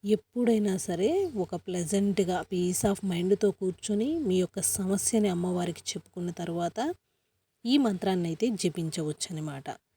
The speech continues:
అయితే మంత్రాన్ని మీరు ఒక్కసారి, రెండుసార్లు కాదండి, ఎప్పుడూ కూడా దానిని మనం అర్థం చేసుకుంటూ అను-,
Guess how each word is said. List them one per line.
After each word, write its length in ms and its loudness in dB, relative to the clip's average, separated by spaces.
అయితే 300 2
మంత్రాన్ని 560 0
మీరు 260 4
ఒక్కసారి, 600 0
రెండుసార్లు 600 -2
కాదండి, 520 -4
ఎప్పుడూ 360 -2
కూడా 340 2
దానిని 420 2
మనం 420 0
అర్థం 420 -4
చేసుకుంటూ 920 4
అను-, 300 -4